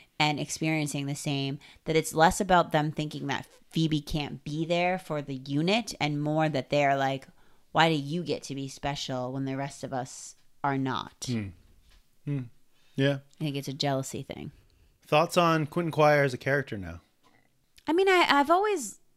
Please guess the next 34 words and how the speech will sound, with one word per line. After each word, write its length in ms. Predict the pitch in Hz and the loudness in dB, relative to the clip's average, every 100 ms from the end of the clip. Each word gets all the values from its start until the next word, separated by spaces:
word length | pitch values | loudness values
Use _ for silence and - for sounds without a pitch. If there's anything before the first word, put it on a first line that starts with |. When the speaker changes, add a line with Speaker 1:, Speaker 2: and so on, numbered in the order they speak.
| _ _ - | _ _ -8
Speaker 1:
I've 80 | 226 | 0
never 220 | 320 330 | 2 4
had 260 | 254 226 220 | 4 4 2
anything 380 | 226 208 202 196 | 2 2 0 0
against 480 | 170 160 196 - - | 0 0 0 -4 -4
Quentin. 540 | 151 147 143 160 214 _ _ - _ - | -4 -2 -4 -4 -6 _ _ -20 _ 0
And 640 | 170 165 160 160 156 156 - 156 | 4 6 6 4 0 -4 -4 -2
I 120 | 160 | -2
think, 420 | - 156 151 - - - - | 0 -2 -2 -8 -16 -16 -4
you 140 | 175 | -2
know, 240 | 147 147 175 _ _ - | 0 -2 -6 _ _ -4
I 60 | |
always 160 | 156 151 | -4 -2
feel 200 | 151 156 | -2 -2
sad 380 | - 143 143 156 | 0 0 0 0
for 100 | 160 | -6
people 360 | 165 160 180 | -6 -2 0
when 300 | 180 185 185 | 0 -2 -4
they 100 | 185 | -4
have 180 | 180 190 | -4 -4
to 80 | 185 | -4
go 120 | 190 | -4
through 160 | 190 185 | -4 -4
heartbreak, 560 | 185 214 - 151 165 - | -2 -4 -4 -4 -6 -6
but 260 | 156 147 - _ | -4 -4 -6 _
Speaker 2:
Yeah. 180 | 113 101 92 _ _ _ 214 | -6 -6 -8 _ _ _ -4
Speaker 1:
I, 260 | 214 202 _ _ _ _ _ _ - | -4 -6 _ _ _ _ _ _ 0
it 60 | |
doesn't 200 | 170 175 160 | 2 4 4
really, 200 | 147 135 | 4 2
this 200 | 156 151 | 0 0
didn't 240 | 143 139 | -2 -2
really 180 | 135 135 | 0 -2
change 520 | 131 139 143 - - | -2 -2 -2 -4 -8